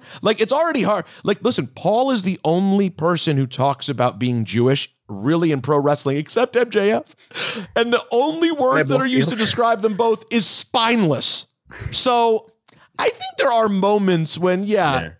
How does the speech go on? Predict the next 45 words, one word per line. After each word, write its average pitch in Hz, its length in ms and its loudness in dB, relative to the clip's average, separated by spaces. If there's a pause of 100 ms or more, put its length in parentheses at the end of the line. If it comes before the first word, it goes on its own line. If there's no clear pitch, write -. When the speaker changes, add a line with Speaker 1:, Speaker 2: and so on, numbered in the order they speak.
(580)
Speaker 1:
And 226 80 -2
by 254 100 4
the, 208 140 -2
oh, 180 140 2
oh, 185 80 2
and 156 100 0
by 180 100 2
the 143 60 0
way, 127 60 -2
can 160 100 0
I - 20 2
tell 196 80 0
you 220 60 2
something 214 80 2
that's 156 100 0
not 135 140 2
working 127 220 0
for 120 120 -2
me 110 140 2
at 104 60 -4
all? 98 280 -6 (320)
I, 143 300 0
I, 147 80 2
I, 123 160 -2
this 147 160 0
has 120 180 0
to 113 60 -6
be 101 80 -4
said. 92 320 -8 (1600)
Shivani 185 1040 0 (280)
commenting 139 880 0 (320)
negatively 147 760 2
about 127 300 0
M 123 160 0
J 117 200 2
F 123 240 -2 (220)
always 127 480 2
annoys 101 400 -2
me. 80 180 -16 (340)
It 143 140 -4
sounds 147 400 0
so 180 340 0
fake - 680 -4
and 127 180 -2
stupid. - 680 -2